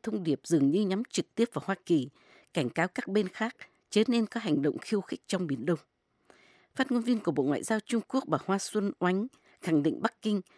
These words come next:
sẽ không bao giờ cho phép bất cứ nước nào xâm phạm lãnh hải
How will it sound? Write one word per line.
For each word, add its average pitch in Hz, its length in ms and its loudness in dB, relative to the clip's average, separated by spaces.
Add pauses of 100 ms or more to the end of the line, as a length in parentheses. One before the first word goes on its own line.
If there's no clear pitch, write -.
(140)
sẽ 175 160 -2
không 233 340 -2
bao 226 120 0
giờ 185 320 2
cho 196 120 -2
phép - 220 -6
bất - 240 -4
cứ 226 120 0
nước 247 220 0
nào 170 160 2
xâm 214 200 -2
phạm 160 240 -2
lãnh 135 200 -2
hải 147 280 0